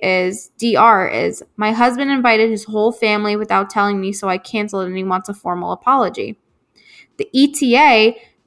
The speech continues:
"To put this out, there is, um, he planned on sitting and telling stories of his dad while I handle everything, and his family believe that as guests, it's rude to ask them to help."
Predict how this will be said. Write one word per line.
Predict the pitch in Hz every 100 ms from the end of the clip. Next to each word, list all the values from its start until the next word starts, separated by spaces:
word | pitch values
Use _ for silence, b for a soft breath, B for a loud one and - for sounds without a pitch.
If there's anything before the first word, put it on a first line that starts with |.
| _
"To | 262
put | 254 - 285 233
this | 285 277 -
out, | 233 233 - 220 214
there | 220 202
is, | 226 220 - _ -
um, | 214 202 202
he | 202 220
planned | 220 254 254 240
on | 214 220
sitting | - 262 269 277
and | 240 226
telling | 240 233 226
stories | - - 240 233 214 208
of | 208
his | 226 196
dad | 185 226 226 196 180 185 B B B -
while | 214
I | 208
handle | 220 247 269 277 262 - -
everything, | 240 233 247 240 190 185 196 b b -
and | 214
his | 208 208
family | - 233 247 269
believe | 247 262 220 208 208 214 202
that | 190
as | 190 190 202
guests, | 269 254 240 - - - b _
it's | 208 202
rude | 208 226 233 -
to | 240 -
ask | 202 202 208
them | 202 190
to | 202 208
help." | - - -